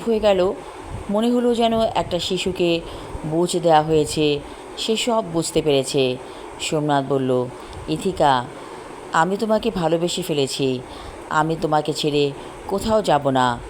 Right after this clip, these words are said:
ইথিকা বলল, "আমি জানি তুমি আমাকে ছেড়ে কোথাও যাবে না। চা খাবো না,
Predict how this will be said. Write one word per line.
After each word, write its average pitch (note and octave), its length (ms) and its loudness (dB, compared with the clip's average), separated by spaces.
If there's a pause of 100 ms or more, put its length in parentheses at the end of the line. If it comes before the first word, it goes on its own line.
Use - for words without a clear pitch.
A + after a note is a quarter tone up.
(420)
ইথিকা D3+ 340 0
বলল, C3+ 280 0 (960)
"আমি D#3+ 260 2
জানি B2 380 0 (640)
তুমি G#3 240 0
আমাকে E3 560 2 (400)
ছেড়ে A3 240 0
কোথাও F#3+ 360 0
যাবে C3+ 280 2
না। A#2+ 140 2 (2000)
চা G#3+ 200 4
খাবো A#3+ 280 0
না, A#3 120 4